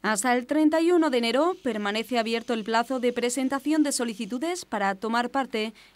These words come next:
en los cursos de formación profesional para el empleo que tendrá lugar en el Centro de Formación Casilla del Viento del Ayuntamiento de Torremolinos a partir del ocho de febrero. Las especialidades a impartir son montador de estructuras metálicas,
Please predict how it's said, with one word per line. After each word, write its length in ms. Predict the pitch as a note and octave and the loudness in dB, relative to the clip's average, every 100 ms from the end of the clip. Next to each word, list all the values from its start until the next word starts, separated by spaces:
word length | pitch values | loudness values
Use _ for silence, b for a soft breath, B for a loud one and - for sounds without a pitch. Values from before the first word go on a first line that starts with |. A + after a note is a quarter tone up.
| - | -10
en 120 | F#3 | -8
los 180 | F#3+ G3 | -8 -8
cursos 380 | B3+ A#3+ C4+ | -6 -2 -2
de 80 | B3+ | -2
formación 560 | A#3+ A#3 A3+ - B3 B3+ | -4 -4 -4 -4 -4 -4
profesional 580 | A#3+ A3 G3 G#3+ B3 C4+ | -4 -6 -8 -4 -4 -2
para 140 | A3+ | -4
el 80 | G3+ | -4
empleo 560 | G3 G3+ C#4+ E4+ F#4 F4+ | -6 -4 -2 -2 -4 -8
que 140 | G3 | -8
tendrá 260 | F#3+ G3 G#3+ | -6 -4 -4
lugar 300 | G#3 G#3+ A3 | -2 -2 -2
en 100 | A3 | -4
el 160 | G#3 | -8
Centro 340 | A3 C4 C#4 C#4+ | -6 -4 -2 -2
de 80 | |
Formación 600 | B3+ G#3+ G#3+ G3+ B3 D4+ | -4 -6 -6 -4 -2 -2
Casilla 460 | - G3 A3+ A3 F#3 | -2 -8 -8 -6 -4
del 140 | G#3 | -4
Viento 460 | A3 B3+ G3+ G#3 G#3 B B - | -2 -2 -2 -4 -6 B B -4
del 140 | E4+ | 0
Ayuntamiento 580 | F4+ D#4+ C4+ A#3+ C#4 D#4+ | 0 0 0 -2 -2 -2
de 120 | D4+ | -4
Torremolinos 720 | A#3 G3+ F#3 C4+ F4 F#4+ - - | -4 -6 -2 2 2 2 -4 -10
a 80 | F#3+ | -12
partir 480 | F#3 F#3+ B3 E4 C4 | -10 -8 -4 -4 -2
del 180 | G#3+ | -4
ocho 240 | G3 G3 A#3+ | -6 -6 -8
de 100 | G#3 | -8
febrero. 600 | F#3+ G3 D4+ B3 F#3 - _ B B B B - | -8 -2 0 0 -4 -12 _ B B B B -4
Las 240 | G3+ G#3 | -2 -2
especialidades 760 | A#3 B3+ B3 A#3+ B3+ C4+ C#4 C4+ | -4 -4 -4 -2 0 0 0 -2
a 40 | |
impartir 440 | A#3 G3 F#3+ C4+ C4+ | -4 -4 -4 -6 -4
son 380 | A#3 C#4+ F4+ - | -2 -2 -2 -6
montador 540 | F#3+ F#3 F#3 F#3 A#3+ | -8 -8 -8 -4 -4
de 80 | A#3 | -2
estructuras 560 | G#3+ - G3+ A#3+ A#3+ A#3+ | -6 -8 -8 0 0 2
metálicas, 680 | B3 B3+ G#3+ G3+ G#3 G#3 | 2 2 2 0 -2 -2